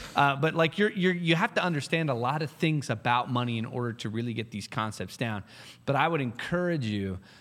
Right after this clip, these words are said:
to press in and learn because, uh,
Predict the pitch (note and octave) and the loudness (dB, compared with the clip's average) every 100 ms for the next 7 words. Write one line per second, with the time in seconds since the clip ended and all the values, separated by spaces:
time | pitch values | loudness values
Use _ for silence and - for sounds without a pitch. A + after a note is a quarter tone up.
0 | - _ - C3 A2+ G2+ - - - _ | -20 _ -2 0 0 -2 -6 -10 -20 _
1 | _ _ _ _ _ - D#3+ F#3+ - E3+ | _ _ _ _ _ 0 4 4 4 4
2 | D#3 A#2+ - A#2 G#2+ A#2+ D3 A2 G#2 A#2 | 4 2 -2 -2 0 2 2 0 -2 -4
3 | G#2+ - G3+ D3 G#2+ G#2 A2 - - - | -4 0 4 4 2 -2 -6 -10 -18 -20
4 | - - G2+ A2 G#2 | -20 -6 -2 -2 -4